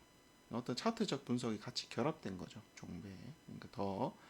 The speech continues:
어, 아직 상승 탄력이 남아 있는 거, 그러니까 세력이 있고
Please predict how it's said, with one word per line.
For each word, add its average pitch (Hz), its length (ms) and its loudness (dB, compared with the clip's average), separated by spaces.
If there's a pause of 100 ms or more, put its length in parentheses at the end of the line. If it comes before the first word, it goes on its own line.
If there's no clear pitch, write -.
(560)
어, - 300 -10
아직 107 260 -2
상승 110 380 2
탄력이 113 400 2
남아 117 320 4
있는 92 240 2
거, - 60 -10
그러니까 - 200 -8
세력이 120 460 2
있고 107 480 -4